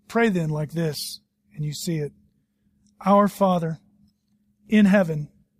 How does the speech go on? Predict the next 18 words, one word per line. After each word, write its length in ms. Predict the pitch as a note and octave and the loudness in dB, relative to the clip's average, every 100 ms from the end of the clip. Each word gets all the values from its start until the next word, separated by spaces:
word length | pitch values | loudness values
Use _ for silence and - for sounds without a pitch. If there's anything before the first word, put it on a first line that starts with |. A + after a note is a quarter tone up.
| _ _ _ _ - _ _ - | _ _ _ _ -20 _ _ -10
hallowed 520 | - A3+ A#3 G3 D3+ | 0 2 2 0 -2
be 120 | F3+ | -4
your 160 | E3 D#3 | -4 -6
name. 360 | D3+ C3+ B2 - - - - - - - _ _ - - - _ _ _ _ _ _ _ _ _ - | -8 -10 -16 -20 -20 -18 -18 -20 -20 -20 _ _ -20 -20 -20 _ _ _ _ _ _ _ _ _ 0
Your 280 | F#3+ C4+ C#4 | 4 4 2
kingdom 440 | - C4 A#3 G#3+ | 0 2 2 2
come, 400 | - F3+ D3+ D#3 - _ _ _ _ - | 2 -2 -2 -8 -12 _ _ _ _ -6
your 420 | E3 A3 D4 C#4+ | 2 4 4 2
will 240 | B3 A#3+ | 2 0
be 140 | G3 F#3+ | 0 -2
done 400 | D#3+ C#3+ B2+ A#2 _ _ _ _ _ _ | -4 -8 -10 -16 _ _ _ _ _ _
on 320 | F#3+ A#3+ B3+ | 2 4 4
earth 380 | F3+ D#3+ D#3 - _ _ - | 0 -4 -8 -14 _ _ -6
as 160 | F3+ F3 | -2 2
it 100 | G3 | 4
is 380 | G3 F3+ - - _ _ | 4 2 -8 -18 _ _
in 100 | E3 | -6
heaven. 440 | D#3+ E3 C3+ A#2 | -2 -2 -4 -14